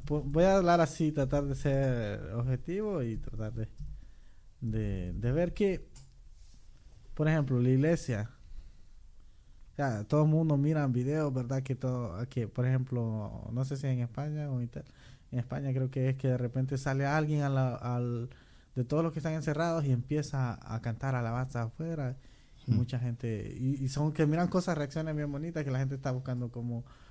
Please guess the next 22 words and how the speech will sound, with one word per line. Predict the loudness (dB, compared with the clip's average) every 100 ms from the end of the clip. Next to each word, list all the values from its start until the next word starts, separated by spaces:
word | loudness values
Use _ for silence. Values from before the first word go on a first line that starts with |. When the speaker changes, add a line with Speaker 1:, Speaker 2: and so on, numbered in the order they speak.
| -20 -8
Speaker 1:
cómo | -4 -2
anunciar | -2 -4 -4 -6 -6
de | -8 -8
que |
el | -8
Señor | -8 -8 -8
ya | -8
viene | -8 -8 -8 -8
y | -10
todo | -8 -8 -8
esto, | -8 -6
¿verdad? | -4 -4 -4
¿Y | -4
por | -4 -8 -8 -14
qué | -8 -6 -6
no | -6 -6
lo... | -6 -6
Ha-, | -8 -12 -18 -20 -4
de, | 2 2 4
yo | 4
siento | 4 2 0 -2
que | 0 2 0 -2 -10